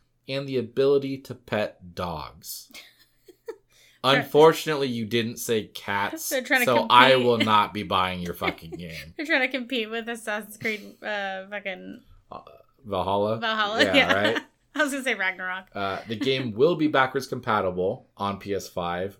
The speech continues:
Speaker 1: with a game boost bringing sixty frames per second and transferable saves from P S four.
Speaker 2: That's cool.
Speaker 1: So they opted in, which is
Speaker 2: You would think.
Speaker 1: funny 'cause they are a Sony
Speaker 2: Oh,
Speaker 1: company
Speaker 2: yeah.
Speaker 1: that made that.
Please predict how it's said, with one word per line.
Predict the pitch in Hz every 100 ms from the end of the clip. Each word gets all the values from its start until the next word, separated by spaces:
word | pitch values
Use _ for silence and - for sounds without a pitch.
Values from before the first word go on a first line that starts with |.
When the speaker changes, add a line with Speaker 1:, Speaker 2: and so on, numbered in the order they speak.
| _
Speaker 1:
with | 104 98
a |
game | 87 85 117 127
boost | 95 101 -
bringing | 98 101 95 90
sixty | - 127 143
frames | 127 123 117 113
per | 120
second | 120 107 117 110 _ -
and | 131 131 127
transferable | - 113 107 113 110 104
saves | 95 101 95 92 90 -
from | - 101 90
P | 92
S | 85
four. | - 60 - _
Speaker 2:
That's | 247 220 240 -
cool. | - -
Speaker 1:
So | 190 -
they | 92 -
opted | 92 101 - 95 76
in, | 64 73 - _ _ -
which | 104 101
is | 95 -
Speaker 2:
You | 226 214
would | 190
think. | 208
Speaker 1:
funny | 131 123
'cause | 104 104
they | 104 107
are | 101 98 101
a | 107
Sony | - 139 131 104 87 _
Speaker 2:
Oh, | -
Speaker 1:
company | - 104 196 - 160 95 _
Speaker 2:
yeah. | 214 101 104
Speaker 1:
that | 95 107
made | 117 98
that. | 78 82